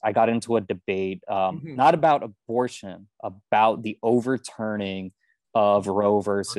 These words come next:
Speaker 2: Versus Wade,
Speaker 1: Wade.
Speaker 2: yeah.
Speaker 1: And, and, and so somebody posted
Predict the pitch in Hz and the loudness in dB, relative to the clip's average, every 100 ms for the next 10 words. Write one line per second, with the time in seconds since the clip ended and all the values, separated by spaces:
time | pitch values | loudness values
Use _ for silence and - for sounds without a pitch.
0 | 92 98 98 92 90 87 92 123 - _ | -8 -6 -6 -4 -6 -8 -12 -18 -20 _
1 | _ - 117 113 110 110 110 107 107 _ | _ -2 0 2 2 2 2 -2 -6 _
2 | _ _ _ _ _ _ _ - 123 120 | _ _ _ _ _ _ _ -6 -4 -4
3 | 127 117 110 131 120 113 110 - - 143 | -4 -6 -4 0 2 2 0 -6 -6 -4
4 | 160 190 156 - 113 120 - 110 101 101 | -2 -4 -8 -8 -6 -6 -6 -6 -4 -6
5 | 95 | -10